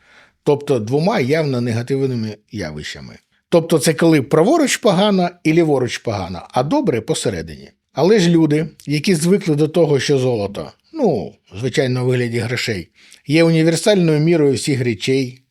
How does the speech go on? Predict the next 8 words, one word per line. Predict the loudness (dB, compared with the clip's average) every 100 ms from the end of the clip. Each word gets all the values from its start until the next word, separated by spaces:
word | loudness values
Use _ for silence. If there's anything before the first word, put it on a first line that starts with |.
| _ -6
намагаються | 0 2 4 2 0 0 -2 -2 -8 _
використовувати | -6 0 2 2 2 2 2 2 2 2 2 2 -2
в | -4
цій | -4 -2
же | 0 -2 0
якості | 0 0 -2 -6 -8
і | -6 -4
середину. | -2 -2 -2 -8 -12